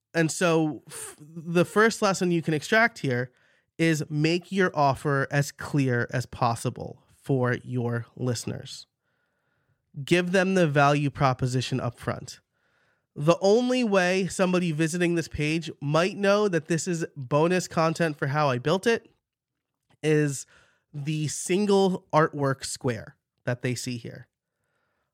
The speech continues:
Otherwise, I just have a bu-, and the rest of the page is pretty good, right? I have got, I've got great,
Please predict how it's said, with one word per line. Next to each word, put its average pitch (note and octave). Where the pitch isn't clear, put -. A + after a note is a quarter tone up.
Otherwise, G3
I E3+
just F3
have D#3+
a D3
bu-, D3
and D3
the F3+
rest D4+
of C#4
the G#3+
page F#3+
is D#3+
pretty C#4
good, C#3+
right? C3
I D#3
have C#3
got, B2
I've C3+
got B2+
great, C#3+